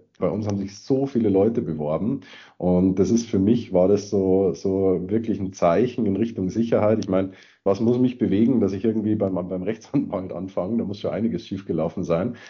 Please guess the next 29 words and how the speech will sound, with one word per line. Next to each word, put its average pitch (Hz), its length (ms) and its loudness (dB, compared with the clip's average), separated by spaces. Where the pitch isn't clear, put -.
Aber 92 140 2
da 95 260 6
hat 117 120 2
man 101 120 2
einfach 110 220 -4
gesehen, 101 480 -4
wie 131 140 -6
dieser 113 280 -2
Sicherheitsfaktor 101 760 -4
im 87 100 -2
Vordergrund 95 460 -2
steht, 80 220 -8
weil 87 80 -4
man 87 180 -2
scheinbar 107 640 2
meinem 101 420 -2
Gewerk 92 540 -4
irgendwie 104 760 -2
Stetigkeit 110 680 -4
und 92 120 -4
Sicherheit 82 460 -2
irgendwie 85 460 -2
zubilligt, 110 580 0
was 90 120 -4
mit 90 160 -4
Sicherheit 95 300 2
auch 76 140 -4
richtig 110 300 -2
ist. 120 240 -2